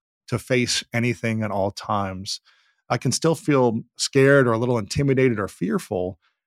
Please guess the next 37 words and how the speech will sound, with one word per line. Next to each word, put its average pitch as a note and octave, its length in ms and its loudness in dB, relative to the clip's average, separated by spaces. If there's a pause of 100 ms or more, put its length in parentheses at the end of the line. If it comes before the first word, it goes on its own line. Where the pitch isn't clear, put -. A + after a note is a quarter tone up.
(220)
but B2 80 0
it A2+ 80 0
doesn't B2+ 240 2
hold B2 220 0
me A2+ 80 0
back G#2+ 320 -2
from G#2 120 -12
taking G#2 320 -8
the G2 80 -16
actions F#2 720 -8
to A2 120 -8
actually G#2 300 -8
go E2+ 240 -14
towards F#2 340 -8
it. E2 140 -20
So - 160 -4
when B2 120 2
I A#2+ 80 2
marry D#3+ 720 2 (560)
a A#2+ 80 -2
meaningful B2+ 400 0
mission G#2+ 580 -2
that G#2 120 0
is G#2 120 -4
about G2 380 0
we, G#2+ 520 -2 (320)
not A#2+ 320 -2
just E3+ 340 -2
me, F2+ 380 -8 (640)
and A#2+ 100 0
I'm A#2 100 -2
able C#3+ 180 2
to C#3+ 60 2
get C3 180 0
to - 60 -16
the A#2+ 100 0
root B2 420 4